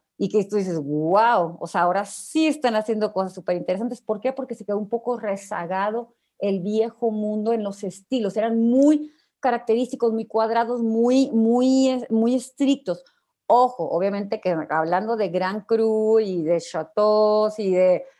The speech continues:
por ejemplo, marcas emblemáticas, sí dices tú, "Qué elegancia, qué sutileza, vaya que nos llevan años luz". Pero de repente pruebas vinos del Nuevo Mundo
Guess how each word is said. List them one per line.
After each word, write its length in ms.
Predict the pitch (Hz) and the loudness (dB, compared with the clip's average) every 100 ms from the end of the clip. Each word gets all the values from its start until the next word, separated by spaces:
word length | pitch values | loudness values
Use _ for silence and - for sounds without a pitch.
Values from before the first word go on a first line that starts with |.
| _ - | _ -2
por 160 | 190 | -2
ejemplo, 1000 | 180 190 175 202 196 190 190 185 180 170 - | 0 -4 0 2 4 4 4 4 2 0 -8
marcas 680 | 196 214 214 214 214 233 | -4 0 0 0 -2 -2
emblemáticas, 840 | 220 196 175 180 180 180 220 196 - | -2 -4 -2 -2 -4 -4 -6 -6 -8
sí 480 | - - 277 269 240 | -16 -2 0 2 0
dices 160 | 214 | -6
tú, 200 | 208 190 - | -10 -10 -6
"Qué 120 | 190 | -4
elegancia, 840 | 196 190 190 214 220 - - 143 - | -2 -2 0 -2 -6 -14 -16 -16 -10
qué 140 | 175 | -10
sutileza, 1160 | - - 247 _ - 240 208 208 226 226 208 175 | -10 -8 -8 _ -6 -4 -2 -2 0 -2 -4 -4
vaya 400 | 160 202 214 233 | -2 -2 0 -4
que 120 | 226 | -4
nos 200 | 196 175 | -6 -2
llevan 280 | 202 214 214 | 0 0 -4
años 320 | 214 214 196 | -4 -4 -2
luz". 280 | 214 233 - _ _ _ | -2 -4 -8 _ _ _
Pero 220 | 214 220 | 2 2
de 160 | 220 214 | 4 0
repente 760 | 214 247 233 247 247 247 233 | 0 0 2 2 2 0 -2
pruebas 580 | 226 240 233 220 190 196 190 | 0 0 2 4 2 -2 -6
vinos 420 | 196 269 233 214 196 | 0 2 2 0 -2
del 260 | 180 185 | -2 0
Nuevo 420 | 202 226 247 262 | 0 0 2 0
Mundo 600 | 247 254 254 214 185 185 | 0 0 0 -2 -2 -2